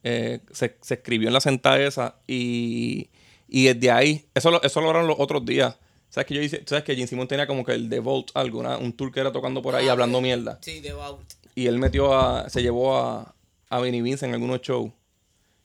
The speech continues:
Speaker 1: Y en
Speaker 2: ¿Los
Speaker 1: los
Speaker 2: metió casi todos?
Speaker 1: Ajá, yo creo que era con él.
Speaker 2: Es que yo no
Speaker 1: El
Speaker 2: entiendo,
Speaker 1: tour era con él.
Speaker 2: cabrón, yo no entiendo eso porque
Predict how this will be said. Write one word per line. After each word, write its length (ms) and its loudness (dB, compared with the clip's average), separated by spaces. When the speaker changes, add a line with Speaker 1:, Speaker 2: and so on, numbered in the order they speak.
Speaker 1:
Y 220 -4
en 80 -2
Speaker 2:
¿Los 40 -2
Speaker 1:
los 100 -2
Speaker 2:
metió 240 -10
casi 280 -10
todos? 360 -6
Speaker 1:
Ajá, 360 0
yo 80 -2
creo 120 0
que 60 4
era 100 4
con 180 2
él. 160 0
Speaker 2:
Es 100 -2
que 140 -4
yo 80 -6
no 80 -6
Speaker 1:
El 60 -2
Speaker 2:
entiendo, 160 6
Speaker 1:
tour 100 6
era 160 8
con 160 2
él. 100 0
Speaker 2:
cabrón, 240 -6
yo 120 -8
no 60 -8
entiendo 480 -8
eso 220 -6
porque 460 -8